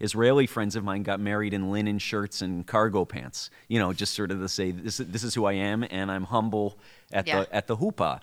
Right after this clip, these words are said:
Speaker 1: I'm humble under this wedding canopy. I'm not trying to be anything more than I am, and we need the Lord to make this work." So, you know, I think y-, you run the gamut.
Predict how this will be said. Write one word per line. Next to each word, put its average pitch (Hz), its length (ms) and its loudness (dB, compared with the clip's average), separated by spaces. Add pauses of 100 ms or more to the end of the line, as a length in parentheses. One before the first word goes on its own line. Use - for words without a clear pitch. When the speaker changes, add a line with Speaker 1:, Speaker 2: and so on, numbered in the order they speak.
(120)
Speaker 1:
I'm 107 160 2
humble 131 480 4
under 110 260 0
this 107 160 -2
wedding 117 300 0
canopy. 90 440 -6
I'm 92 120 -4
not 98 140 -4
trying 98 200 -4
to 92 60 -4
be 104 200 -6
anything 95 360 -8
more 92 180 -6
than 87 140 -10
I 87 80 -8
am, 131 420 -4
and 95 220 -6
we 92 100 -4
need 92 140 -6
the 92 80 -4
Lord 90 240 -4
to 85 60 -10
make 80 200 -10
this 82 180 -12
work." - 220 -10
So, 90 240 -2 (300)
you 127 100 -2
know, 110 80 4
I 107 80 4
think 123 380 -2
y-, 117 160 -4
you 110 160 -2
run 107 180 2
the 98 80 0
gamut. 82 400 -4